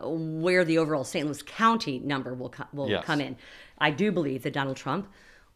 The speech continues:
Speaker 1: will win the second congressional district portion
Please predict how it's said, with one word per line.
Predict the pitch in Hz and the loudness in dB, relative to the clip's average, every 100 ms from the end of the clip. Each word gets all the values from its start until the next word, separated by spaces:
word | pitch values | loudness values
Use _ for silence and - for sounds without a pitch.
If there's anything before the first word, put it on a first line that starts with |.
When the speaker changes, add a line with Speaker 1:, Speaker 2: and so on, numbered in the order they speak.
| _ _ - | _ _ 0
Speaker 1:
will | 180 240 | 6 6
win | 214 160 190 - 151 - - | 6 4 2 -2 -12 -16 -8
the | 156 | -4
second | - 156 - | 2 2 0
congressional | - 139 185 202 - 127 120 117 - | -4 2 4 4 4 -4 -6 -10 -8
district | 135 135 131 - | -4 -4 -6 -6
portion | - 127 - 113 | -4 -4 -4 -8